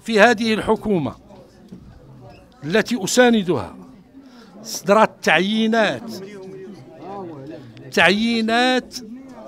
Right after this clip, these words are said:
اعتبرها أصحاب المتضررين غير قانونية. أنا توجهت للقضاء،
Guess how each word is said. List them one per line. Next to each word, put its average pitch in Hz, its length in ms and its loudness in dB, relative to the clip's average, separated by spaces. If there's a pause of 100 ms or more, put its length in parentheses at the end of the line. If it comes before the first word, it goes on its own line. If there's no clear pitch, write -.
(140)
اعتبرها 208 1000 4
أصحاب 190 460 -2 (100)
المتضررين 208 1120 0
غير 226 240 0
قانونية. 202 640 2 (680)
أنا 226 280 4
توجهت 226 680 2
للقضاء، 196 720 2